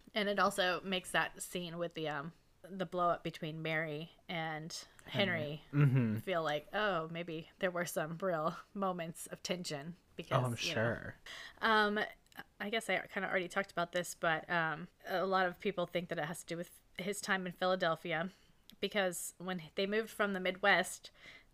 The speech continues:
Speaker 1: the family spent five years there, and it was described as an atmosphere of violence, hate, and filth. And so that is kind of, people think that's what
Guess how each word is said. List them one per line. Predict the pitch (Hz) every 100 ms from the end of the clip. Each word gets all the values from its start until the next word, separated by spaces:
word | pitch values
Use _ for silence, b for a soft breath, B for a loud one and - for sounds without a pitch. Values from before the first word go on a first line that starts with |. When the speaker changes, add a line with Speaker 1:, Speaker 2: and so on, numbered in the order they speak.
| _ -
Speaker 1:
the | 185
family | - 208 208
spent | 190 - 185
five | - 208 208
years | 202 190 190 -
there, | - 165 170 175 175 -
and | 185 170 170 170 175 - - _ -
it | 202
was | 185
described | - - - 202 196 196
as | 165 175 165
an | -
atmosphere | 180 185 185 202 - 185 180 -
of | 170 165
violence, | 180 202 220 208
hate, | - 208 202 196
and | 175 -
filth. | 208 180 - - - B B B _
And | 175 165 156 156 156 - B B B B
so | - 185 175
that | 180 170
is | 170 -
kind | 196
of, | 180 _ _ _ _ _ _
people | - 226 180
think | - 170
that's | 175 170 -
what | 151